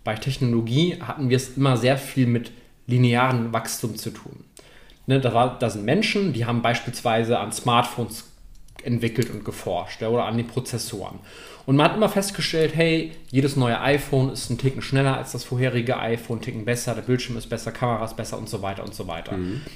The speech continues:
Speaker 1: Aber das, die, die, ne, die Schritte waren mal dreißig Prozent, mal fünfzig Prozent, wie auch immer so.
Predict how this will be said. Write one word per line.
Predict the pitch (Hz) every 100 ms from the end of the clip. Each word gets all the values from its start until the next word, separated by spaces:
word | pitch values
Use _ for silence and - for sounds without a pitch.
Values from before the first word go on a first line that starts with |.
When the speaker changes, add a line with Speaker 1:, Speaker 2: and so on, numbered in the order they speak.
| -
Speaker 1:
Aber | 127
das, | 131 151
die, | 131 135 -
die, | 147
ne, | 160 160
die | 131 135
Schritte | - 165 147
waren | 135 135
mal | 135 135
dreißig | 131 135 135 131
Prozent, | - - 127 117
mal | 120 117
fünfzig | 131 131 - 123
Prozent, | - 113 117 107 120
wie | 117
auch | -
immer | 101 87 90
so. | -